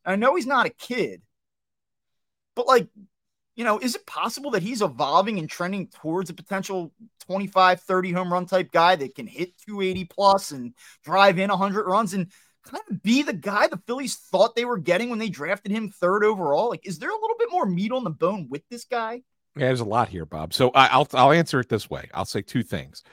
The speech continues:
Speaker 2: One, I think he's a, he's a maturing player and maybe has ma-,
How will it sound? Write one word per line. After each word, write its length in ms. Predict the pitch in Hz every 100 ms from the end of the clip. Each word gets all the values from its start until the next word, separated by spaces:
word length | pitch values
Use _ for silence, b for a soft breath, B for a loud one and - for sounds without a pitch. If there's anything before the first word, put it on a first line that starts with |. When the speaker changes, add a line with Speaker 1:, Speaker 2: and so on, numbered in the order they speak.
| b b -
Speaker 2:
One, 500 | 127 135 117 110 104
I 80 | 101
think 240 | - 113
he's 180 | 110 101
a, 140 | 98 98
he's 240 | 85 95 92
a 60 | 95
maturing 640 | 90 - 107 98 90 82
player 400 | - 87 78 73
and 180 | 80 90
maybe 300 | 95 87 82
has 320 | 87 90
ma-, 80 | 90